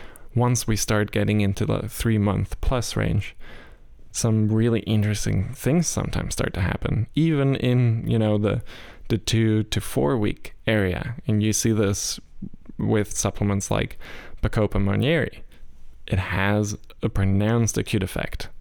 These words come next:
Very pleasant, actually. It's kind of calming, actually works well as a sleep aid as well. But the most interesting effects with Bacopa actually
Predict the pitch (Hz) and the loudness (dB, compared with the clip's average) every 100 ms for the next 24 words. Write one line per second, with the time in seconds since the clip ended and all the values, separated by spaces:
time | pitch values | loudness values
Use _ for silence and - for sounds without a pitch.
0 | - - - 101 107 113 120 104 - 175 | -16 -16 -6 0 2 4 4 2 0 0
1 | 165 98 - - - - - - - 95 | 0 0 -2 -4 -4 -4 -4 -4 -2 0
2 | 101 - - - - - - 131 131 127 | 0 -2 -8 -14 -14 -8 0 2 4 4
3 | 123 120 110 - 104 - 107 101 101 - | 4 2 2 -2 -2 0 0 2 0 0
4 | - 98 - - 123 131 127 110 - - | 0 0 0 0 2 0 2 0 0 0
5 | 135 127 127 - - - 147 127 - - | 0 0 -2 -8 -10 0 2 2 -4 -16
6 | - 190 127 131 123 - 151 202 117 - | -4 2 4 4 2 2 2 4 2 2
7 | 110 101 - 98 101 - 110 - 214 - | 2 2 2 0 0 0 0 0 -2 2
8 | 98 98 104 - 110 107 - 107 104 107 | 0 2 0 0 -2 0 0 2 2 0